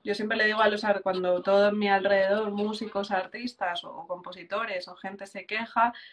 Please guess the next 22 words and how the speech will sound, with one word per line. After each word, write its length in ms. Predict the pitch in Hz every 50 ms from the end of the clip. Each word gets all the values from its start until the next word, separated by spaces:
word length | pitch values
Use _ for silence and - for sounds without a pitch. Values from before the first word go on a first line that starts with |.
| _ -
le 100 | 196 185
digo, 100 | 180 170
claro, 240 | 180 202 233 240 208
pero 140 | 190 180 180
es 60 | -
que 80 | 202
si 120 | 202 - 208
ve-, 180 | 202 202 -
si 180 | - - 214 202
no 200 | 196 196 208 208
ven 180 | 220 240 240 226
un 100 | 202 190
profesio-, 440 | - 190 190 208 202 - - 202 - -
un 180 | 196 196 202
sector 400 | 202 - 208 - - 220 220 214
que 80 | - 180
está 200 | 180 - 185 180
profesionalizado, 1000 | 180 190 190 - 208 208 208 202 190 185 185 185 - - 247 254 - 185 170 -
que 100 | - 160
no 140 | 156 175 175
ven 200 | 180 185 190 208
realmente 720 | 202 202 196 190 185 185 190 196 214 240 247 240 180 160 -